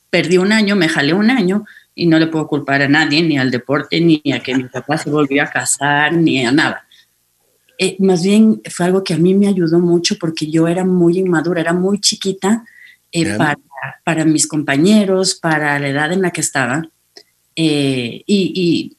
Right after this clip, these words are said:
Speaker 1: y, y en ese sentido sufrí mucho porque... Eh, ya mis compañeras, mis amigas estaban interesadas en chicos, en salir con chicos, en, in-,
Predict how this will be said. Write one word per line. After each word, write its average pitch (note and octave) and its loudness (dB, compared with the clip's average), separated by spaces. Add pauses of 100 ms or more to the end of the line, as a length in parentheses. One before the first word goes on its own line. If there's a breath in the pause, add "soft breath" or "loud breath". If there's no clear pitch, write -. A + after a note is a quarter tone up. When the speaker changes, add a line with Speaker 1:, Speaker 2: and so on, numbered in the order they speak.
(120)
Speaker 1:
y, D3 -8
y C3+ 2
en C#3+ 2
ese E3+ 0
sentido F#3+ 0
sufrí G3+ 0
mucho A3 2
porque... F3 -2 (420 loud breath)
Eh, D#3+ -2
ya F#3+ 0
mis G#3 2
compañeras, E3+ 2
mis F3+ 4
amigas E3 2
estaban D#3+ 0
interesadas D#3+ -2
en D#3 -2
chicos, E3+ -4
en D3+ -2
salir D3+ -6
con D#3+ -2
chicos, D3+ -2
en, C3 -2 (920 soft breath)
in-, - 2